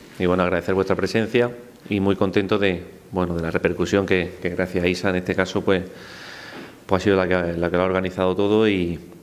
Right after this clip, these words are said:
y, bueno, contentísimo de toda la repercusión, de, de la cantidad de niños que, que van a poder asistir a, al espectáculo, que se van a realizar cuatro pases,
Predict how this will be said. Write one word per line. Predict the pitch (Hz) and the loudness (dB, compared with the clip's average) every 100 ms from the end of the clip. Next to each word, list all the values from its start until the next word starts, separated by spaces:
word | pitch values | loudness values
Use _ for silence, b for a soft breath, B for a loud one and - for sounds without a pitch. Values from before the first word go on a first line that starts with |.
| - - - | -20 -20 -10
y, | 85 | -4
bueno, | 87 85 | -4 -2
contentísimo | 90 87 90 101 101 | 0 2 2 2 2
de | 92 | 2
toda | 98 98 | 2 2
la | |
repercusión, | 92 98 92 95 104 120 117 | 0 -2 0 0 2 2 2
de, | 95 87 87 - | 0 -2 -6 -4
de | 92 | 0
la | 85 | 0
cantidad | 85 87 92 98 | 2 2 4 4
de | 95 | 2
niños | 101 104 92 | 2 2 0
que, | 90 87 - - | -2 -4 -10 -4
que | 92 | 0
van | 95 | 2
a | 90 | 2
poder | 92 90 | 4 2
asistir | 90 92 104 98 | 0 -2 0 2
a, | 90 85 - | 0 -4 -6
al | 90 87 | -4 -2
espectáculo, | 87 87 113 110 120 | -4 0 2 4 4
que | 101 | 2
se | 90 | -2
van | 92 | 0
a | 92 | 4
realizar | 92 90 92 87 | 2 2 0 2
cuatro | 90 90 | 4 4
pases, | 110 110 110 | 2 2 0